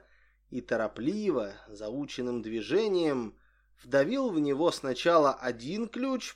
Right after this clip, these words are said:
потом второй. Послышались шаги. Андрей положил ключи на место. Когда в комнату вошел Сева, Андрей заложил руки за спину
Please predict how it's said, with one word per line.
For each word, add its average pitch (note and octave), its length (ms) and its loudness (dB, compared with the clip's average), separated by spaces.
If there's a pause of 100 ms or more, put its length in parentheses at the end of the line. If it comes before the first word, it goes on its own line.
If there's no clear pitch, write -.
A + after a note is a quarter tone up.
потом E3 380 -4
второй. B2 840 -2 (560)
Послышались D#3 720 -4
шаги. B2+ 540 -4 (640)
Андрей G3 340 -2
положил C3 500 0
ключи C#3 400 -4
на E3+ 140 0
место. D#3 580 -2 (880)
Когда G#3+ 300 8
в - 140 2
комнату G3+ 480 4
вошел D3 420 4
Сева, A3 720 6 (320)
Андрей D#3 440 2
заложил C3+ 580 2
руки D3+ 320 0
за F#3 320 0
спину E3 640 0